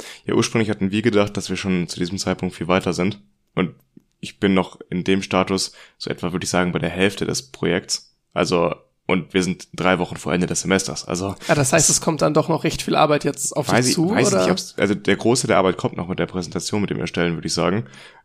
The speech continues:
Speaker 1: Ähm, das ist der Hauptteil der Arbeit in diesem, ähm, Projekt. Allerdings, äh, dachte ich halt, wir haben diese Messungen und alles Mögliche schon viel früher fertig und haben dann am Ende viel mehr Zeit für die Präsentation. Das wird jetzt knackig, weil wir schreiben,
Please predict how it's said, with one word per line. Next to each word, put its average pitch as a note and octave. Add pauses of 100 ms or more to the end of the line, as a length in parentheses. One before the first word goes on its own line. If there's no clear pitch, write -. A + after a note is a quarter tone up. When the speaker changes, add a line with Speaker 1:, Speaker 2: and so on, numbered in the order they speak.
Speaker 1:
Ähm, E2+
das F2
ist -
der E2+
Hauptteil E2+
der D#2+
Arbeit E2+
in -
diesem, E2+
ähm, E2
Projekt. - (840)
Allerdings, G2
äh, E2+
dachte F#2
ich E2+
halt, F2
wir F2+
haben F#2
diese F2
Messungen F#2
und -
alles E2 (240)
Mögliche -
schon F2+
viel F#2+
früher G2
fertig G#2
und E2
haben F2+
dann E2
am E2+
Ende F#2
viel -
mehr F#2
Zeit F#2
für F2
die E2+
Präsentation. F2+ (400)
Das -
wird -
jetzt -
knackig, -
weil E2+
wir -
schreiben, F2+